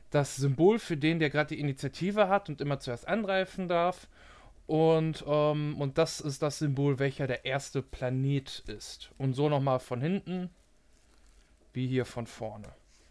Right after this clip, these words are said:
So, hier haben wir auch schon mal das kleine Tütchen, wo, ähm, dieses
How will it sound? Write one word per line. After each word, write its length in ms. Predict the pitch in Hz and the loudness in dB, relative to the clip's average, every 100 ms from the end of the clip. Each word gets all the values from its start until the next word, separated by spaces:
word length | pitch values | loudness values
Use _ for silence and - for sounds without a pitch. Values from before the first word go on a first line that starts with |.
| _ - _ - - - | _ -20 _ -20 -16 -10
So, 520 | 120 120 165 196 123 - - - _ _ | -8 -2 0 0 0 -8 -20 -20 _ _
hier 140 | 185 | 4
haben 120 | 208 196 | 4 4
wir 100 | 160 | 2
auch 140 | 165 | 2
schon 180 | - 151 | 0 0
mal 80 | 147 | 0
das 180 | 143 | 0
kleine 240 | - 170 143 | 2 2 2
Tütchen, 640 | - 208 - 220 208 175 | 0 -2 0 0 2 0
wo, 580 | 143 156 156 - 143 143 | 0 0 0 2 4 4
ähm, 160 | 143 143 - - - - - | 2 -2 -8 -20 -20 -20 -2
dieses 480 | 156 147 139 - | 2 2 0 -4